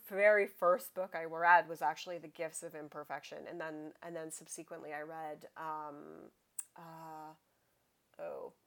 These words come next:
I'm blanking on it. I think it's called, like, I Thought It Was Me. I think, I think it's called something like I Thought It Was Me. It's one of her older books. It act-, she actually wrote it before The Gifts of Imperfection. And that really pieced a lot of it together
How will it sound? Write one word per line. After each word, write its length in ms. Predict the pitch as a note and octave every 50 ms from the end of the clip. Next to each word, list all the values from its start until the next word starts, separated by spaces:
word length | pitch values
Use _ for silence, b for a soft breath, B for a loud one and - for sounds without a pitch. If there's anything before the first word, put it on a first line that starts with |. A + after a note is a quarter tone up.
| _
I'm 100 | E3+ F3 F#3
blanking 520 | F#3 - D3 C3+ D3+ D#3 - E3 D#3+ D3+ C3+
on 80 | D3+ D3+
it. 200 | C#3+ C#3+ D3+ - -
I 60 | G3
think 140 | F#3+ A#3+ A#3
it's 100 | D4 -
called, 200 | - - E4+ F4 -
like, 220 | B3 G#3 - - -
I 120 | F#3 F#3+
Thought 340 | - - - F3+ F3 F#3 F#3
It 120 | F#3+ F3 -
Was 260 | F3 F3 F3+ F3+ -
Me. 460 | D#3 D#3+ D#3+ E3 E3+ F#3 G#3+ C4+ E4 F#4 - _ _ _ _ _ _ _ _ _ _ _ _ _
I 60 | F#3 F#3+
think, 220 | - A3 G#3+ - -
I 40 | F#3+
think 120 | A#3+ A3+ A#3
it's 80 | A#3
called 160 | - A#3+ A3+ -
something 180 | G3+ F3+ F#3
like 160 | F3 D#3+ D#3+
I 60 | D#3 D#3+
Thought 180 | - C#3+ C#3+
It 60 | B2
Was 120 | - D#3+ -
Me. 80 | D3+ -
It's 120 | - - A3
one 100 | C4 C4
of 80 | A#3
her 120 | A3 G3 -
older 280 | E3+ E3 E3+ E3+ D#3
books. 300 | C#3 C#3 C3+ C3+ - - B2+
It 140 | B2 -
act-, 140 | - - - -
she 100 | - G3+
actually 240 | G3 - - F#3
wrote 140 | E3 D#3+ D#3+
it 60 | D#3+ -
before 320 | D3+ D3+ - D3+ C#3+ C3+
The 80 | C#3+ C#3
Gifts 220 | C3+ C3+ - -
of 80 | - -
Imperfection. 540 | B2 D3 - - - D#3 - - - - - b b b b b b b b b -
And 260 | - G#3+ A3 A3 G#3 -
that 180 | B3+ C4+ C#4+ A#3+
really 180 | C4 A#3+ A3+ -
pieced 400 | - - F#3+ F#3+ F3+ - - E3+
a 40 |
lot 260 | D3+ C#3 C3+ C3+ A#2+ C3+
of 100 | C#3+ D3
it 200 | C3 G2+ - - _ _ _ -
together 540 | - G3 D#3+ C#3 C3+ - C3 G#2+ C#3 -